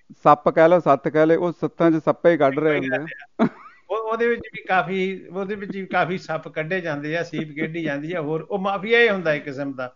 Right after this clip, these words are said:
Speaker 1: ਅੱਛਾ।
Speaker 2: ਉਹਦੇ ਵਿੱਚ ਪਿੰਡ ਦੀਆਂ ਸਾਰੀਆਂ ਖਬਰਾਂ ਪਤਾ ਹੁੰਦਾ,
Speaker 1: ਹੂੰ।
Speaker 2: ਕੌਣ ਆਇਆ, ਕੌਣ ਗਿਆ। ਮਾੜੀ ਜਿਹੀ
Speaker 1: ਹੂੰ।
Speaker 2: ਤੁਸੀਂ ਪਿੰਡ 'ਚ ਗੇੜੀ ਲਾ ਕੇ ਦੇਖਿਓ, ਸਾਈਕਲ ਤੇ ਇੱਧਰ ਨੂੰ ਜਾ ਕੇ
Speaker 1: ਹੂੰ,
Speaker 2: ਦੇਖਿਓ।
Speaker 1: ਹੂੰ।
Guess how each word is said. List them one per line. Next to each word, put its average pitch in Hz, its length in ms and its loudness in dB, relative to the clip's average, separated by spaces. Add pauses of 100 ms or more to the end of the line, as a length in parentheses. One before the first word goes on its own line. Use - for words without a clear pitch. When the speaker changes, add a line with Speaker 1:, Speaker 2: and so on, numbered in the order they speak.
(100)
Speaker 1:
ਅੱਛਾ। 131 240 -10
Speaker 2:
ਉਹਦੇ 220 200 -2
ਵਿੱਚ 226 400 -4
ਪਿੰਡ 190 260 -2
ਦੀਆਂ 202 260 -4
ਸਾਰੀਆਂ 240 400 -2
ਖਬਰਾਂ 170 380 -4
ਪਤਾ 165 280 -6
ਹੁੰਦਾ, 156 420 -4
Speaker 1:
ਹੂੰ। 120 360 -10
Speaker 2:
ਕੌਣ 156 320 0
ਆਇਆ, 151 320 2
ਕੌਣ 151 380 -6
ਗਿਆ। 151 200 -4
ਮਾੜੀ 170 240 -2
ਜਿਹੀ 220 100 -8
Speaker 1:
ਹੂੰ। 208 60 -8
Speaker 2:
ਤੁਸੀਂ 208 120 -6
ਪਿੰਡ 185 260 -8
'ਚ 180 100 -14
ਗੇੜੀ 160 300 -4
ਲਾ 170 160 -2
ਕੇ 165 120 -4
ਦੇਖਿਓ, 160 280 -8
ਸਾਈਕਲ 147 300 -4
ਤੇ 147 120 -8
ਇੱਧਰ 151 200 -8
ਨੂੰ 170 120 -8
ਜਾ 147 140 -4
ਕੇ - 80 -6
Speaker 1:
ਹੂੰ, - 80 -6
Speaker 2:
ਦੇਖਿਓ। 123 340 -12
Speaker 1:
ਹੂੰ। 98 500 -14